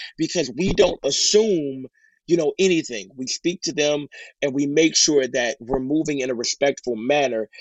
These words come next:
that is respect-, respectful not only of them and their lived experience, but of what we want to offer them. And so nutrition, of course, is a part of our program, but nutrition is a part of life. You know what I mean?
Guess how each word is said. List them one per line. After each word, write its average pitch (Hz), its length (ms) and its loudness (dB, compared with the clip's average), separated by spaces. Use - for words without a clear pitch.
that 139 100 2
is 139 100 -4
respect-, 139 460 0
respectful 131 500 -2
not 131 160 2
only 131 160 0
of 113 140 -8
them 139 180 2
and 139 80 -2
their 127 140 0
lived 127 220 -2
experience, 135 680 2
but 143 120 2
of 123 100 -2
what 139 180 2
we 147 120 2
want 135 240 -2
to - 160 -2
offer 139 400 2
them. - 140 -20
And 139 60 0
so 156 140 4
nutrition, 160 520 2
of 143 140 -2
course, 135 320 0
is 196 320 4
a - 80 -6
part 135 240 -2
of 127 80 -2
our 117 100 0
program, 113 520 -4
but 143 120 0
nutrition 151 500 4
is 135 140 0
a 127 40 -6
part 131 280 -2
of 113 80 -8
life. - 380 -8
You 131 60 -2
know 139 60 2
what 127 100 2
I 131 40 2
mean? 143 320 2